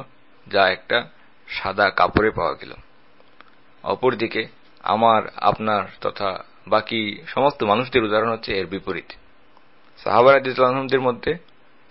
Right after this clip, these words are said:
যদি কোনো ত্রুটি আরোপিত করা হয়, এর উদাহরণ হচ্ছে সাদা কাপড়ে একটা কালো ফোঁটা বা কালো বিন্দুর মতো।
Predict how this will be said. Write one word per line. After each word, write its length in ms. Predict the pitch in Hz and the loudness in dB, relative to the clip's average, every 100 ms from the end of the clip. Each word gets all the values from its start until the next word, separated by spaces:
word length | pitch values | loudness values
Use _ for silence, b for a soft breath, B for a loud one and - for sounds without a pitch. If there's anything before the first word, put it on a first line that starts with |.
| - | -12
যদি 160 | - 104 | -4 -4
কোনো 160 | 104 101 | -2 -2
ত্রুটি 280 | 120 123 117 | -2 0 2
আরোপিত 300 | 104 101 95 | 2 0 -6
করা 220 | 98 98 104 | 0 2 2
হয়, 200 | 131 170 b b b b - | 0 -4 b b b b -6
এর 140 | 101 | -4
উদাহরণ 360 | 107 120 131 135 | 0 2 4 4
হচ্ছে 260 | 127 - 147 - - - - | 0 -4 -8 -8 -20 -20 -20
সাদা 380 | - - 110 127 | -8 0 4 4
কাপড়ে 360 | 123 117 131 135 | 2 0 -2 -2
একটা 340 | - - - 123 - | -2 -4 -2 -2 0
কালো 220 | 113 107 104 | 0 0 -2
ফোঁটা 360 | - 110 104 90 | -4 -2 0 0
বা 100 | 92 | 0
কালো 200 | 98 98 | 0 -2
বিন্দুর 320 | 98 98 87 | -4 -6 -6
মতো। 200 | 82 | -8